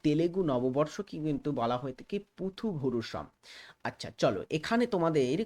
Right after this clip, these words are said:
কয়েকটা নববর্ষের নাম একটু তোমাদের বলে রাখি। যেমন আমাদের ভারতের মধ্যে অসম রাজ্যে,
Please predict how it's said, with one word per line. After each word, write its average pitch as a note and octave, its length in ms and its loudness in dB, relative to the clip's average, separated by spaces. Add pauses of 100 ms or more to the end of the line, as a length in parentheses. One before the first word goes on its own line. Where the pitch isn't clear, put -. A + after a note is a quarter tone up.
কয়েকটা F#3 520 2 (460)
নববর্ষের E3+ 880 0
নাম B2+ 300 2
একটু C#3+ 220 -6
তোমাদের C3 340 -2
বলে A2 260 -4
রাখি। - 280 -10 (540)
যেমন E3+ 380 8 (120)
আমাদের D#3 360 6 (140)
ভারতের E3 440 4
মধ্যে B2 460 0 (2000)
অসম D#3+ 460 4 (140)
রাজ্যে, G#2+ 400 -2